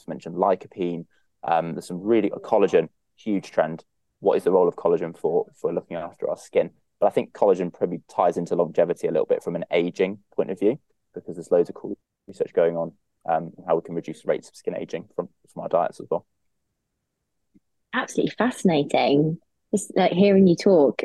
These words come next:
Speaker 2: there's just so many exciting things going on.
Speaker 1: Mm.
Speaker 2: So very
Speaker 1: That's pretty
Speaker 2: exciting
Speaker 1: cool.
Speaker 2: things happening at, at Holland and Barrett.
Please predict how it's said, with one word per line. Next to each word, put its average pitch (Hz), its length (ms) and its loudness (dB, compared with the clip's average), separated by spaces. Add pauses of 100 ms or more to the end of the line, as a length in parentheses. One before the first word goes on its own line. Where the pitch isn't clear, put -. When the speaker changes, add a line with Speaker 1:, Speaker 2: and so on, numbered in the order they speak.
Speaker 2:
there's 175 140 2
just 185 180 2
so 196 100 4
many 180 120 4
exciting 175 360 -2
things 160 300 0
going 143 240 2
on. 151 340 6
Speaker 1:
Mm. - 20 -8
Speaker 2:
So - 140 0
very 151 360 2 (520)
Speaker 1:
That's 180 100 -2
pretty 190 120 2
Speaker 2:
exciting 151 400 -2
Speaker 1:
cool. 151 100 0
Speaker 2:
things 139 180 0
happening 139 420 -4
at, - 220 -8
at - 120 -8
Holland 151 200 0
and 147 80 0
Barrett. 160 280 0